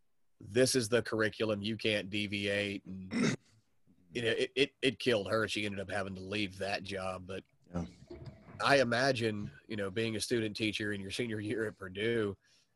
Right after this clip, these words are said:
Speaker 1: there were some people you just wanted to hit anyway.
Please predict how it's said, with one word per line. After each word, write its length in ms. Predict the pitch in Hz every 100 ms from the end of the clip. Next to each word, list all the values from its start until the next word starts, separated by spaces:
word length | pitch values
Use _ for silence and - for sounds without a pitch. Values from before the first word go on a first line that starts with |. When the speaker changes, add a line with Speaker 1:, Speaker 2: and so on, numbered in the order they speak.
| _ _ _ _ _
Speaker 1:
there 120 | 110
were 60 | 120
some 140 | 120
people 240 | 117 139 120
you 80 | 117
just 200 | 120 101
wanted 280 | 110 113 107
to 60 |
hit 200 | 101 113
anyway. 500 | 104 127 104 98 95